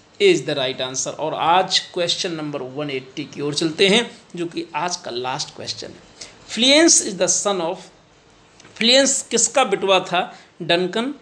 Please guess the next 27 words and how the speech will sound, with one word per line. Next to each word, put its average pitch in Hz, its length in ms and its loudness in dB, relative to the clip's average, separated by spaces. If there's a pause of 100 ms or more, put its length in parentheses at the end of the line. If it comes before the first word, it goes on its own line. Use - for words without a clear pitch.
(240)
Macbeth, 180 560 -2 (300)
Macduff 165 600 -2
या 165 100 0
बैंको? 143 540 -6 (400)
वन 262 360 2 (160)
एटी 214 380 0
में 175 260 -6 (180)
सभी 277 600 0
प्यारे 180 400 -4
साथी 180 500 -10 (260)
reply 180 420 2
करेंगे 165 600 0 (340)
और 156 160 0
ये 151 240 0 (140)
fluence 202 460 0
किसका - 360 -6
बेटा 143 320 -10
था? 135 420 -14 (220)
बैंको 208 600 0
का 175 160 -6
बेटा 151 320 -6
था। 135 500 -12
D - 40 -6
is 208 300 -6
the 143 200 -4
right 135 400 -2 (220)
answer। 123 920 -2